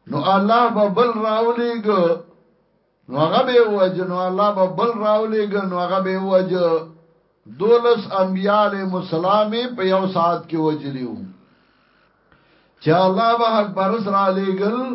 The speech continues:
هغه به وجل. په دې ملک کې هم دغه حال و. چې کله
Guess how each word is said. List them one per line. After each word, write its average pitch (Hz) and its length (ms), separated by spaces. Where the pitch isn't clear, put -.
هغه 165 260
به 202 180
وجل. 180 440
په 135 80
دې 190 240
ملک 240 320
کې 220 60
هم 202 180
دغه 185 240
حال 170 320
و. 113 260
چې 139 60
کله 240 240